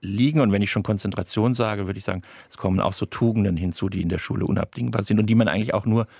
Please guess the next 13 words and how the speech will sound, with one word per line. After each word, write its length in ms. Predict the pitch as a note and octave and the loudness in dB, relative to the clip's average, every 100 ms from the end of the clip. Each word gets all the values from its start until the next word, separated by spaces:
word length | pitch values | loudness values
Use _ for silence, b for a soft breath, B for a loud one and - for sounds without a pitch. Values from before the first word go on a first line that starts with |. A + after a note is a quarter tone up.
| B B B B | B B B B
in 120 | - | -4
der 80 | G2+ | -2
Schule 280 | F2 A2+ A2 | 0 0 0
sehr 260 | F2 F#2+ G2 | 2 0 0
gut 200 | G2 - | -4 -4
lernen 300 | F2 F2+ F2+ | -6 -6 -6
kann. 160 | F2 | -6
Zum 240 | F2 F#2+ F2 | -2 -2 0
Beispiel 400 | F#2+ G2 - - | -2 -2 -6 -8
Konzentrationsfähigkeit, 1120 | F2 - F2+ F#2 - G2 F#2+ G#2 F#2 - F#2 | -6 -6 -6 -8 -6 -8 -6 -6 -6 -6 -4
zum 100 | G2 | -4
Beispiel 340 | F#2 F#2+ - | -2 -2 -2
Aufmerksamkeit, 840 | - G2+ - F2 - F#2 - F#2+ | -2 -4 -4 -6 -4 -6 -6 -8